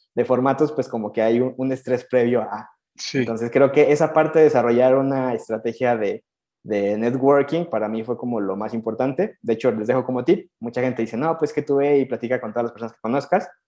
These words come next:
Speaker 1: y para algunas personas puede funcionar, pero a lo mejor para gente que es como yo, que es más introvertida, eh, yo les recomiendo que la meritocracia es una de las herramientas de networking más grandes que existen. ¿Qué quiere decir esto? Eh, por ejemplo, yo voy y ayudo, ¿no? Yo doy primero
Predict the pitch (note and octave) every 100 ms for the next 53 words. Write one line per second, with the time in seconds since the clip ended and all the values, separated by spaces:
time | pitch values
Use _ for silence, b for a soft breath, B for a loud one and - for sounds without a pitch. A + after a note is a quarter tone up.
0 | _ _ - B2 B2 C#3 D#3 E3 C#3 C#3
1 | C3+ C3+ C3+ A#2+ G#2+ A2+ C3 B2+ A#2 A2+
2 | A#2 A#2 A#2 A#2 A2+ A#2 A2+ G#2+ A#2+ G#2+
3 | A2+ A2+ A2+ A#2 A#2+ A#2 A2+ A2 - C3+
4 | E3+ - _ _ - F#2+ G2+ G2+ B2 B2+
5 | C3+ B2 B2 B2+ C3+ C3+ C#3+ D3 D3 B2
6 | A2+ A#2+ A#2 A2+ A2 C3 C3 D#3 D3 C#3+
7 | C3+ B2+ A#2+ A2+ A2+ A#2 A2+ A#2+ A#2 A2+
8 | A#2 A2+ A#2+ A#2 A2+ B2 A#2 A#2 A2 -
9 | B2+ B2+ G#3 - _ B2+ - C#3 B2+ C#3+
10 | C#3+ G3+ - - _ _ - G#2+ A#2 A#2
11 | A#2 C3 B2 B2+ A#2+ C3 D3 E3+ G3 F3
12 | A#2+ B2 C3 A2+ A2 C#3 G#2 A2 B2+ B2+
13 | C3 C#3 C#3 C3 C3 C3 C#3+